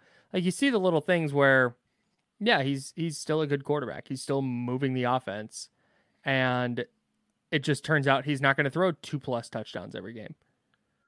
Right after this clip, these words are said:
And there were opportunities to, to throw touchdowns, and they, he s-, had a Q B sneak for one, and then they had the backwards throw to Deebo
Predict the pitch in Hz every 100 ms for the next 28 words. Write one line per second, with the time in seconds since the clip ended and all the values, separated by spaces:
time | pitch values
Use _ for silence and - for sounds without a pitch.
0 | _ - 262 330 294 277 262 294 247 220
1 | - - 214 175 - - 214 240 254 196
2 | 165 - 156 151 156 - - - 160 160
3 | 151 151 143 139 - - 147 151 143 131
4 | - _ _ _ - - - - 180 -
5 | 180 156 160 143 - 175 165 180 175 -
6 | 170 165 170 170 165 _ _ _ _ _
7 | 151 151 147 147 143 143 139 131 143 156
8 | 156 139 - 147 131 139 156 151 147 143
9 | 147